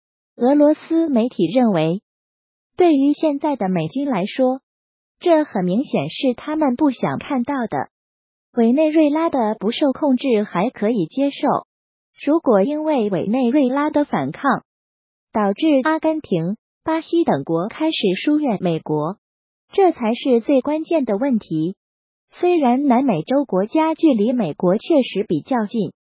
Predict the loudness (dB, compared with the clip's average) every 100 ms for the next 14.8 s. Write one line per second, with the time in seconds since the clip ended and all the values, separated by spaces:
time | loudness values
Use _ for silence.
0 | _ _ _ _ _ _ 0 2 0 0
1 | 0 2 2 2 -2 -4 _ _ -2 -2
2 | 0 -2 0 0 0 -2 -2 -2 -2 -2
3 | -2 0 0 0 0 0 0 -2 -2 -2
4 | -4 -2 0 0 0 -2 -2 -4 -4 -4
5 | -4 -4 -8 _ _ _ _ -2 0 2
6 | 2 2 2 0 2 -2 -2 0 2 2
7 | 0 0 2 2 0 2 2 2 0 2
8 | 0 -2 -2 0 2 0 2 0 2 0
9 | 0 -2 -4 -2 -4 -2 -6 -10 _ -6
10 | 0 2 2 0 0 0 0 -2 -2 -2
11 | -2 -6 _ _ _ _ _ _ -2 2
12 | 4 4 4 2 0 0 -2 -2 -4 -2
13 | 0 0 0 -2 0 -2 0 -2 0 -2
14 | -2 -4 -2 -2 -2 0 0 0